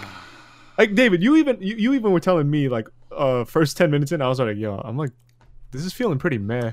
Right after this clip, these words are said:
Speaker 2: right now,
Speaker 1: Look,
Speaker 2: Chief." <laughs>
Speaker 1: Den-, Dennis, before that, I think those were my exact words as well, by the way.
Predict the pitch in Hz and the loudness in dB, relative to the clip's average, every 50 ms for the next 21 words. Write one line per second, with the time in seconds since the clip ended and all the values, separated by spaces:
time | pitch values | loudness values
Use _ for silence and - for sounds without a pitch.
0 | - - - - 110 101 104 107 135 143 127 - 127 120 131 - - 143 165 - | -8 -12 -14 -10 -8 -6 -4 -4 -4 -4 -4 -2 0 -2 -2 -2 -2 -4 -4 -2
1 | 370 440 - - 147 110 120 151 156 147 135 117 156 156 151 147 139 - 147 147 | -4 -6 -6 -8 -8 -4 -2 -2 -2 -2 -2 0 2 2 2 2 -2 -2 0 0
2 | 139 - 143 143 151 165 175 185 - - 160 139 156 165 165 160 - 147 147 - | 0 2 2 2 4 4 2 2 2 -2 -4 0 0 0 0 0 0 0 0 2
3 | 190 214 220 302 285 202 190 170 160 147 131 113 95 123 131 123 110 92 104 117 | 2 0 0 0 -2 -2 0 0 2 2 2 0 -2 -2 -2 -4 -4 -6 -8 -8
4 | 110 98 95 92 - - - - - - - 302 302 254 - - 147 - - 151 | -8 -8 -10 -12 -14 -14 -16 -20 -20 -16 -12 -10 -8 -8 -8 -10 -12 -8 -6 -6
5 | 139 - 127 127 139 135 127 101 120 113 110 107 107 107 104 104 | -6 -6 -4 -2 0 0 0 0 -2 -4 -2 -2 -4 -4 -4 -2